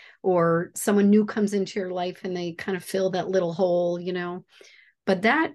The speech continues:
this is a hole that the, it might get smaller, but it can't get filled. And, um,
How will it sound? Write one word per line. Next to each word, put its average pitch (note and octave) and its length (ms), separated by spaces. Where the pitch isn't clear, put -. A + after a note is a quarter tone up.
this G#3+ 400
is A3 100
a G#3 100
hole G3 280
that F#3 280
the, F#3+ 240
it G#3 320
might F#3+ 200
get C#4 120
smaller, A#3 500
but F#3 300
it E3+ 160
can't F3 260
get - 180
filled. - 400
And, D#3+ 500
um, D#3 240